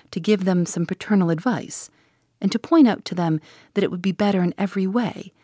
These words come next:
that they should make their position a little clearer, both to the general public and to Lord Saint Simon in particular.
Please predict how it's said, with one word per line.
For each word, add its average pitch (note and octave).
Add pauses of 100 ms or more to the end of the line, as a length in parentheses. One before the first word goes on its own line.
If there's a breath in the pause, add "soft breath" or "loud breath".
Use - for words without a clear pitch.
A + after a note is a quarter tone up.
(160)
that -
they G3
should F#3
make F#3+
their F#3
position F3+ (220)
a G3+
little G#3
clearer, - (420 soft breath)
both G3
to -
the F3
general E3+
public - (240 loud breath)
and -
to F3
Lord E3+
Saint -
Simon E3
in D3+
particular. -